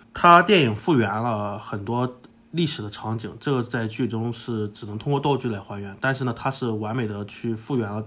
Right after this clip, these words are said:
当时的场景，这又是一种新奇的体验。还有一点比较成功的是，它吸引了不是音乐剧圈的人接触到了音乐剧这个圈子。我，好比说，我平时我就喜欢看电影，我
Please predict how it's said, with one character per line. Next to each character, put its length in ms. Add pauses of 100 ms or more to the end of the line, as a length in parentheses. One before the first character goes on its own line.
当 160
时 100
的 80
场 240
景， 140 (340)
这 120
又 140
是 140
一 80
种 140
新 180
奇 140
的 80
体 200
验。 140 (460)
还 140
有 120
一 40
点 280
比 100
较 100
成 180
功 160
的 240
是， 220
它 180
吸 320
引 260
了 120 (120)
不 120
是 160
音 120
乐 160
剧 140
圈 220
的 60
人 300 (220)
接 160
触 160
到 160
了 80
音 180
乐 60
剧 160
这 140
个 80
圈 320
子。 160 (340)
我， 180
好 160
比 80
说， 160
我 260 (100)
平 180
时 80
我 120
就 80
喜 140
欢 80
看 160
电 140
影， 80 (340)
我 380